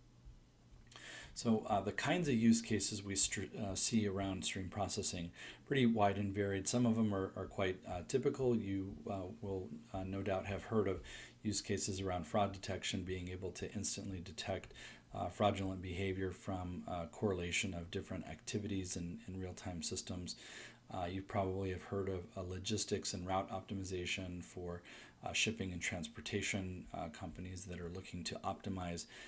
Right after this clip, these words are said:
how dri-, drivers move about, uh, based off of their, um, the, the, the cargo and their, uh, their route planning. Um, there are also, um, uh, some interesting,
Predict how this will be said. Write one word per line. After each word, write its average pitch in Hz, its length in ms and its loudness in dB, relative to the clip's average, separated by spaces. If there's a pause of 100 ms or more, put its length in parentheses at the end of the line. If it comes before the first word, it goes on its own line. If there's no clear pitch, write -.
(140)
how 95 160 0
dri-, 92 360 -2
drivers 92 540 2
move 90 200 -6
about, 92 420 2 (120)
uh, 85 260 -2 (280)
based 95 340 -2
off 87 220 0
of 92 220 -8
their, 87 480 -6
um, 82 340 -6 (280)
the, 87 80 -8
the, 87 380 -10
the 87 40 -8
cargo 95 720 -2
and 87 160 -6
their, 87 420 -8
uh, - 300 -12 (100)
their 87 140 -6
route 87 260 -2
planning. 95 400 -4 (680)
Um, 95 440 -2
there 107 180 2
are 101 260 2
also, 107 760 4
um, 90 460 -2 (420)
uh, 90 160 -6
some 101 240 2
interesting, 98 640 0